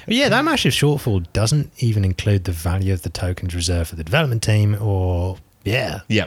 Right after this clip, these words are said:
Speaker 2: The thing to say is that the company itself hasn't lost any of that money. That's just the value of the token. So it's all the
Speaker 1: Mm.
Speaker 2: investors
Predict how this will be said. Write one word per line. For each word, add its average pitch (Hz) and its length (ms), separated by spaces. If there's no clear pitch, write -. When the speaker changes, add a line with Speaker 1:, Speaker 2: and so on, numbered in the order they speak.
Speaker 2:
The 117 160
thing 135 220
to 104 80
say 98 420
is 92 200
that 92 260
the 127 80
company 117 380
itself - 340
hasn't 92 380
lost 92 260
any 90 140
of 90 80
that 95 160
money. 92 360
That's 117 220
just 110 160
the 104 80
value 90 300
of - 80
the 90 80
token. 78 520
So 107 160
it's 110 140
all 104 160
the 104 140
Speaker 1:
Mm. 98 80
Speaker 2:
investors 82 760